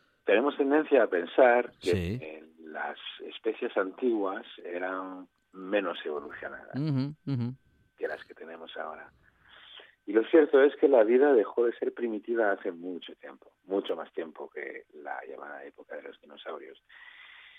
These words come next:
Speaker 1: Si nos tras-, trasladáramos al principio del Cretácico,
Speaker 2: Ujú.
Speaker 1: hace, eh, ciento cincuenta millones de años,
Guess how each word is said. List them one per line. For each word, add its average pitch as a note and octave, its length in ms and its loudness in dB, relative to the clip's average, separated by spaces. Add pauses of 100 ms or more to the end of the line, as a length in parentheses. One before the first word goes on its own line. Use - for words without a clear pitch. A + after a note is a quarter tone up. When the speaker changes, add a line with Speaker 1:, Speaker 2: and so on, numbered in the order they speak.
(360)
Speaker 1:
Si F2+ 100 -8
nos E2 340 -8
tras-, E2 220 -8 (280)
trasladáramos A2 840 -4
al G2 480 -6 (880)
principio - 380 -2
del G2 120 2
Cretácico, - 800 -6 (180)
Speaker 2:
Ujú. G2+ 160 -6
Speaker 1:
hace, F2+ 480 -8 (200)
eh, - 420 -20
ciento E2 260 -18
cincuenta D#2+ 360 -16
millones D#2 380 -18
de E2 100 -8
años, D#2+ 420 -16